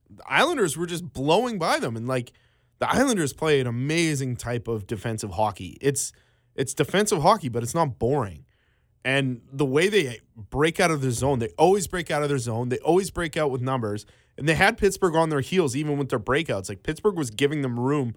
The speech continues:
to exit the zone. And it just, it makes me think that Trotz is even a better coach than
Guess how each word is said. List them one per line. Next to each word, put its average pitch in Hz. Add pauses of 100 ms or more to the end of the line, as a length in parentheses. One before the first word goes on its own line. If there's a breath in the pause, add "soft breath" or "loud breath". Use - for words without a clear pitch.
(260 soft breath)
to -
exit 131
the 113
zone. 110 (1080)
And 156
it 160
just, 196 (1040)
it 147
makes 160
me 214
think 165
that 131
Trotz 156
is 120
even 156
a 131
better 143
coach 143
than 117